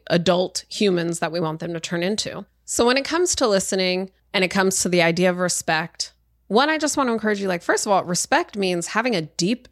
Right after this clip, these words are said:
admiration for someone, right? Your children respect you. I don't know who they respect more. Your children think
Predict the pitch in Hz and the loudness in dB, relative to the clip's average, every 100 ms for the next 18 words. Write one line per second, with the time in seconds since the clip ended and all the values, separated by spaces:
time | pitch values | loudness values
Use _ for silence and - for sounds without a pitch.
0 | - 185 202 180 160 180 240 - 113 165 | -2 0 0 0 2 2 2 0 -4 -4
1 | 160 - 135 95 - 185 185 226 254 - | -4 -4 -6 -8 -10 -8 -2 -2 -2 -2
2 | 247 508 - 403 440 226 185 180 254 254 | 2 2 4 4 6 4 4 2 0 0
3 | - 117 101 - _ - 480 427 247 233 | -4 -6 -8 -14 _ 2 4 4 4 2
4 | 311 302 277 254 285 277 233 285 160 190 | 2 2 2 0 -2 0 0 0 0 0
5 | 349 - 330 277 226 208 254 247 | -2 -2 -2 0 -2 0 0 -2